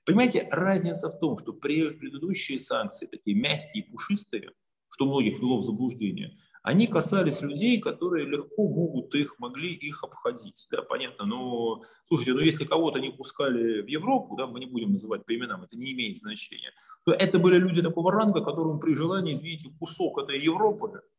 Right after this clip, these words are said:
им сюда привез-, могли привезти на, на суперджетах, да, и организовать им, знаете, как, ничуть не хуже, да. Построить там, не знаю, там любой дворец, привезти там европейских актрис.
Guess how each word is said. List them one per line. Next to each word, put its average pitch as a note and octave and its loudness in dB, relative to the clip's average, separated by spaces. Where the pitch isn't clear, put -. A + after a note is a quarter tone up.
им C#3 2
сюда E3+ 6
привез-, C#3+ 2
могли D3+ 4
привезти C#3+ -2
на, B2 0
на B2+ 0
суперджетах, B2 2
да, B2+ 6
и A2+ 4
организовать B2 0
им, A2+ -14
знаете, B2+ -12
как, G2+ -8
ничуть B2 -10
не C#3+ -6
хуже, F#2+ -12
да. A#2 -4
Построить B2+ 4
там, A2+ 4
не A#2+ 2
знаю, A#2+ 4
там A2 2
любой A#2+ 4
дворец, D3+ 2
привезти A#2+ 0
там A#2 -2
европейских A2+ -2
актрис. E3+ 0